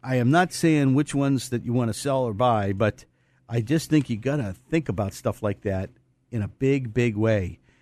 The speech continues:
Because, look, the last three months have almost become parabolic. Uh, not terribly parabolic, but parabolic enough where we should have some kind of correction. And, um,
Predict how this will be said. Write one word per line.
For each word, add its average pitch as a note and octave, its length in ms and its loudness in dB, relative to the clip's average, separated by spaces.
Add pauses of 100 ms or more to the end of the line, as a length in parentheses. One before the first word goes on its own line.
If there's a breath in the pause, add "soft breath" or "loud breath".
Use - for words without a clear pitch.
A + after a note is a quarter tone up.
(120)
Because, A#2+ 320 -2
look, D3+ 220 0
the A2 100 -2
last D#3 500 -2
three F3 180 -2
months C#3 500 0 (420)
have A2 140 -2
almost D#3+ 420 2
become B2+ 400 -2
parabolic. A2+ 920 0 (280)
Uh, G2+ 440 -6
not C3+ 240 -4 (200)
terribly E3 400 2
parabolic, F#2+ 640 -6
but A2+ 140 -6 (400 soft breath)
parabolic D#3+ 500 2
enough B2+ 340 2
where A2 120 0
we G#2 160 -2
should E3+ 400 -6
have C3 180 -2
some B2 180 -4
kind A2 220 -2
of G2 80 -8
correction. G#2 560 -4 (480 soft breath)
And, G#2+ 400 0
um, G2+ 540 -2